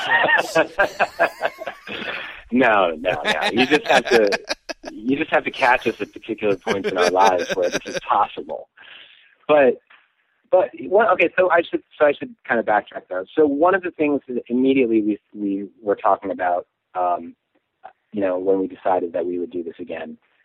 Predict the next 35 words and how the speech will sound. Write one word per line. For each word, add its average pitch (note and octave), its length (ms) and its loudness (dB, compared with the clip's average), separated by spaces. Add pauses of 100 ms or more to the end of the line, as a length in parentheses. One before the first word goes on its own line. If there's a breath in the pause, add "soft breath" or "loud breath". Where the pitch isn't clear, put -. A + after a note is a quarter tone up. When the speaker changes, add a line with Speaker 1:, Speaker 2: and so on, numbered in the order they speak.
(120)
Speaker 2:
was G2+ 160 0
that G2+ 140 0
this G#2 180 -2
was G#2+ 120 -2 (160)
another A#2 380 4
opportunity F#2 760 -4 (540)
to A2 80 -8
kind G2 260 -4
of F2 140 -4 (760)
finish G2+ 260 0
something. - 380 -14 (680)
Um, F#2 400 2 (320)
I C3+ 60 2
mean, C#3 260 4 (720)
obviously C3 500 2
everybody F#2+ 300 -4
knows E2 200 -8 (400)
we G2 120 -10
broke F#2 260 -6
up F2+ 160 0 (560)
kind F2 160 -4
of, D#2+ 120 -4 (180)
like, D#2+ 200 -8 (1400)
a-, - 420 -8
at F#2 60 0
a, F2+ 80 0 (540)
I F#2+ 80 -10
mean, F2+ 200 -6
what, F#2 180 0 (140)
what G#2 140 0
could A#2 140 -2
be, G#2 140 0 (120)
at B2+ 80 4
least D3+ 220 2
in, A#2 180 2